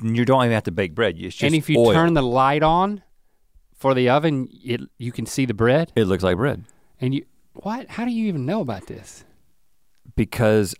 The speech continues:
Speaker 1: I was in a home one time
Speaker 2: <laughs>
Speaker 1: where they had it, and Jesse was, like, talking to somebody who was staging
Speaker 2: Like an open
Speaker 1: homes.
Speaker 2: house?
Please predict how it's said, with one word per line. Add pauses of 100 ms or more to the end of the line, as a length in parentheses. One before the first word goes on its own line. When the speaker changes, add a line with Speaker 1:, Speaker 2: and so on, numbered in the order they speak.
(100)
Speaker 1:
I
was
in
a
home
one
time (500)
Speaker 2:
<laughs>
Speaker 1:
where
they
had
it,
and
Jesse
was,
like,
talking
to
somebody
who
was
staging
Speaker 2:
Like
an
open
Speaker 1:
homes.
Speaker 2:
house?